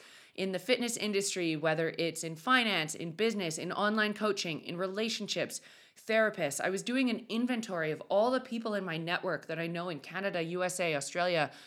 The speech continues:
all over the world, and how many people have inspired me. And then I get all these messages like, "Oh my God, you inspired me with my business so much. Thank you for that podcast," or,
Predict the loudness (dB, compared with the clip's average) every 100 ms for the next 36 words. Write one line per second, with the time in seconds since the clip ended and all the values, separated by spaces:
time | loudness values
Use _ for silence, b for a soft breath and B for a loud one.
0 | B B 4 6 4 0 2 4 6 4
1 | 0 B B B B B B B _ 6
2 | 6 6 6 6 6 6 6 6 4 2
3 | 0 4 6 8 6 4 4 6 4 4
4 | 4 2 2 2 4 2 2 2 0 0
5 | 2 2 2 2 2 0 2 2 2 2
6 | 0 2 2 2 2 0 0 -2 -2 0
7 | 0 0 0 4 4 4 0 -2 -2 0
8 | 0 0 -2 -2 2 4 4 4 -4